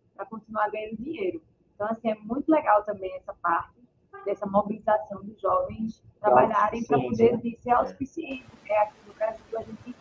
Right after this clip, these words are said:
Speaker 1: precisa trabalhar mais isso, né? E não ficar, "Ah, não, mas qualquer coisa vai ter o bispo, não, qualquer coisa vai ter." Não, por que a gente não vai assim? É, igual as missões, né?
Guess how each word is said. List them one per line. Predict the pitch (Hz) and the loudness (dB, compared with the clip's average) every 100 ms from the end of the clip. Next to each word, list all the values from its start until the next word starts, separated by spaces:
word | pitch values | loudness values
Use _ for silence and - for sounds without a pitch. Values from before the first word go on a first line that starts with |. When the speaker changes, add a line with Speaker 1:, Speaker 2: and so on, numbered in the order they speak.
| - - - | -20 -20 -20
Speaker 1:
precisa | - - 277 | -20 -14 -8
trabalhar | 269 233 220 214 196 | -4 0 2 2 0
mais | 202 196 196 | 0 -2 -2
isso, | 175 170 - - - | -6 -6 -12 -20 -10
né? | 254 - - - - | -6 -6 -10 -20 -10
E | 381 | -6
não | 381 - | -4 -6
ficar, | - - | -2 -2
"Ah, | - | 2
não, | 285 302 | 4 4
mas | 269 226 - - - - | 4 2 -2 -18 -20 -6
qualquer | 240 277 - | 0 0 6
coisa | 554 - | 4 6
vai | - 466 | 0 2
ter | 494 | 4
o | 508 | 4
bispo, | 262 320 - | 6 6 6
não, | 220 | -12
qualquer | - 220 240 - | -6 -4 -4 0
coisa | 247 247 - | 2 2 0
vai | 466 | -2
ter." | 494 494 - - - | -2 -6 -6 -20 -12
Não, | 339 | -10
por | - 294 | 0 2
que | - | 6
a | 277 | 6
gente | 269 240 240 | 4 0 -4
não | 233 | -4
vai | 214 196 196 | 0 2 2
assim? | 190 220 175 170 - - | -2 -6 -12 -14 -16 -4
É, | 220 | -2
igual | 226 294 | 6 8
as | 294 | 10
missões, | 285 - - 196 190 - | 6 2 -4 -8 -10 -12
né? | 240 | -10